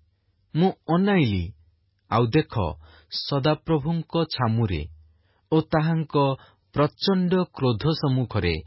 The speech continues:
ଉର୍ବରା କ୍ଷେତ୍ର, ମରୁଭୂମି ଓ ତହିଁର ନଗର ସକଳ ଭଗ୍ନ ହୋଇଥିଲା। କାରଣ ସଦାପ୍ରଭୁ ଏହି କଥା କହନ୍ତି, "ସମୁଦାୟ ଦେଶ ଧ୍ୱଂସ ସ୍ଥାନ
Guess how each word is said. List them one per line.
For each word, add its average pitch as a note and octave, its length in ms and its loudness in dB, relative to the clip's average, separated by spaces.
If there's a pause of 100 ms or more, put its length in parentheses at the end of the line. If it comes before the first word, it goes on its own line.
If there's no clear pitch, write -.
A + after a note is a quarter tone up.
(400)
ଉର୍ବରା E3 580 4
କ୍ଷେତ୍ର, B2+ 640 -2 (520)
ମରୁଭୂମି B2 880 2 (560)
ଓ D#3 120 6
ତହିଁର D3 640 4 (380)
ନଗର D3+ 520 4
ସକଳ F#2+ 600 0 (720)
ଭଗ୍ନ C3+ 460 0
ହୋଇଥିଲା। G2+ 580 0 (1000)
କାରଣ E3 200 2
ସଦାପ୍ରଭୁ F3+ 720 0 (200)
ଏହି B2 220 0
କଥା D3 340 -4
କହନ୍ତି, G#2 680 -4 (840)
"ସମୁଦାୟ F3+ 800 0
ଦେଶ A2+ 320 0 (800)
ଧ୍ୱଂସ D3 560 0
ସ୍ଥାନ B2+ 500 -2